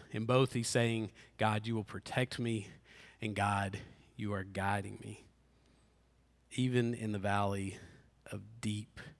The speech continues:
deep darkness, life gets scary. Um, I get that. Like, where are we going? What, what am I, what am I gonna do?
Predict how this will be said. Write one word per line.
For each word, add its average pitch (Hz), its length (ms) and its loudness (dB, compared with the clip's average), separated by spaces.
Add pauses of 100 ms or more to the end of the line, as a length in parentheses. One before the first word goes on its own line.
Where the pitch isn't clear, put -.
(540)
deep 107 320 -2 (140)
darkness, 104 600 -6
life 110 300 4
gets 101 160 -6
scary. 98 380 -2 (1080)
Um, 98 300 -6 (180)
I 101 120 -2
get 117 220 0
that. 98 200 -4 (1500)
Like, 104 180 -4 (1080)
where 101 120 -2
are 110 60 2
we 117 80 2
going? 117 320 4 (1400)
What, 107 560 -2
what 120 140 2
am 120 100 4
I, 117 300 6
what 120 160 2
am 120 100 6
I 123 80 6
gonna 120 220 4
do? 120 480 4